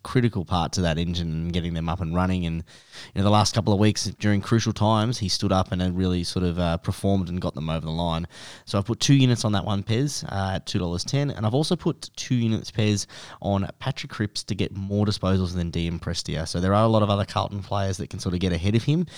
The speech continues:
You know, as we just went through those names in Hewitt and, and Doherty and, and, uh, some of the other ones there, Walsh. But I think that if they're gonna get the win, he's gonna play a crucial part, and I think that he is going to get the win. He's also, um,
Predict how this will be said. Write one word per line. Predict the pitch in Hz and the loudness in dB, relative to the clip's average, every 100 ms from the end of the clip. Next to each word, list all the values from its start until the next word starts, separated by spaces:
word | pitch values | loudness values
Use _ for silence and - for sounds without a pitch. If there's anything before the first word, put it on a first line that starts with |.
| - - | -18 -12
You | - | -8
know, | 90 | -6
as | 87 | -4
we | 87 | -4
just | 87 | -2
went | 92 82 | -4 -4
through | - 92 | 0 2
those | 90 87 95 | 2 0 0
names | 92 95 85 | 0 -2 -4
in | |
Hewitt | 76 107 107 104 | 0 4 4 4
and, | 85 85 | -2 -4
and | 85 87 | -4 0
Doherty | 98 104 98 92 80 | -2 0 0 2 0
and, | 80 78 | -2 -4
and, | 85 87 82 | -4 -4 -4
uh, | 85 85 87 | -4 -2 -4
some | - | -2
of | 95 | 0
the | 87 | 2
other | 98 101 | 2 4
ones | 101 98 | 2 2
there, | 107 98 | 0 4
Walsh. | 101 123 - - - - - - | 4 2 -2 -8 -18 -18 -16 -2
But | 98 | 0
I | 95 | 2
think | 123 117 - | 2 2 2
that | |
if | 104 | 2
they're | 110 | 4
gonna | 113 117 | 6 4
get | 110 | 4
the | 98 | 0
win, | 92 101 107 135 - | 2 4 2 0 -2
he's | 107 107 | -2 2
gonna | 104 | 0
play | 95 90 | 2 0
a | 90 | 0
crucial | 98 85 - | 0 -2 -4
part, | - 110 120 | -2 -2 -2
and | 78 | -4
I | 92 | -6
think | - 92 - | -4 -6 -2
that | 85 | -4
he | 95 101 95 85 85 92 | -2 0 0 0 0 -2
is | 90 - 82 | -2 -6 -2
going | 90 90 | 0 0
to | 87 | -2
get | 82 - | -8 -8
the | 80 | -4
win. | 98 90 - - - | -2 -2 -6 -16 -10
He's | - 113 | 0 2
also, | 131 - 127 123 - | 2 2 2 2 0
um, | 101 104 101 101 | 0 2 0 -2